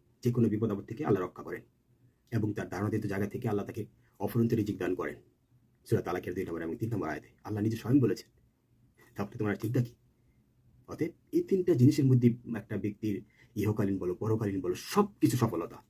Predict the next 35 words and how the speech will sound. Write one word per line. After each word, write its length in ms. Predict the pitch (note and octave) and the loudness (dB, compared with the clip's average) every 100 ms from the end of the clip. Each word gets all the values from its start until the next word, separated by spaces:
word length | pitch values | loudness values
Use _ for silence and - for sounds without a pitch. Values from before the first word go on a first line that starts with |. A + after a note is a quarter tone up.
| _ - | _ 4
পরিপূর্ণ 340 | F#3 G#3 A#3+ | 4 8 6
সফলতা, 340 | - A2+ G#2+ A2 | 6 4 2 2
একেবারে 220 | C3+ A#2 | 4 4
জান্নাত 320 | A2 A2+ C3+ | 4 2 2
পর্যন্ত 400 | B2 A2 G#2 F#2+ - - - | 2 -2 -2 -4 -10 -16 -2
এই 80 | A#2 | 2
তিনটা 220 | B2+ A#2+ | 6 6
জিনিস 220 | G#2+ A2+ | 6 4
কানেক্টেড 360 | - F#2+ - F2 | 0 -6 -4 -4
রয়েছে। 260 | E2+ - - _ _ _ _ _ _ _ _ - | -4 -6 -12 _ _ _ _ _ _ _ _ -12
আর 80 | - | -8
যখনই 260 | - G#2 | -2 2
মহান 200 | G2 F2 | 2 0
রবের 240 | E2 F#2+ F#2 | -2 -4 -4
কাছে 160 | F#2 | -6
তুমি 120 | F2+ | -8
দোয়া 200 | E2 F#2+ | -6 -4
চাইবে, 300 | G2+ F2 D#2+ - - _ _ _ _ - | -4 -4 -6 -12 -20 _ _ _ _ -4
দোয়া 140 | G2+ A2+ | 0 2
প্রার্থনা 340 | G#2 - - | 0 -4 -8
করবে, 220 | F2 - - | -10 -12 -14
অবশ্যই 400 | E2 F#2+ - F2+ - _ _ - | -8 -8 -6 -10 -10 _ _ -8
আল্লাহ 220 | G2 F#2 | -6 -6
রাসূল 220 | F#2+ - | -6 -4
হযরত 240 | A2+ A2 | 0 0
মুহাম্মদ 240 | G2+ F#2+ F#2 | 0 -4 -6
সাল্লাল্লাহু 320 | G2+ G2 F#2 | -4 -4 -4
আলাইহি 120 | F#2+ | -6
ওয়াসাল্লামের 400 | G2 F#2+ F#2 F#2 | -6 -6 -6 -4
নামে 120 | F#2+ | -6
কিছুক্ষণ 280 | G2+ - F#2+ | -6 -8 -6
দরুদ 200 | F#2+ G2+ | -4 -4
শরীফ 200 | - - | -6 -8
পড়ে 140 | F2 E2 | -6 -6
নিবে। 240 | D#2+ | -8